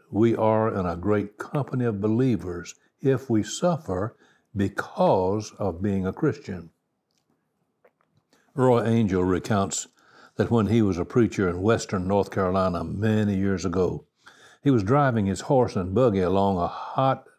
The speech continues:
dusty road one day when he met the Methodist preacher coming from the other direction. This friend of his, the other preacher, said, "Roy, you look tired and thirsty.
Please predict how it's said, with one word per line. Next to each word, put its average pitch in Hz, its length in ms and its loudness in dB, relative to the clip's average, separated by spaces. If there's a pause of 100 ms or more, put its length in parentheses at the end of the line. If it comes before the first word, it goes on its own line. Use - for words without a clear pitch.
(300)
dusty 117 420 0
road 95 540 2
one 90 260 -2
day 92 320 0 (680)
when 123 120 2
he 117 80 4
met 127 400 2
the 98 80 0
Methodist 127 480 0
preacher 120 360 0
coming 110 560 0
from 104 180 -2
the 113 100 2
other 120 140 2
direction. 127 520 -2 (1400)
This 123 240 2
friend 131 280 2
of 92 100 0
his, 95 320 -2
the 101 120 2
other 101 140 2
preacher, 95 340 -2
said, 95 180 -2
"Roy, 143 260 2
you 120 180 2
look 123 220 0
tired 95 480 0
and 85 180 -6
thirsty. 101 400 -2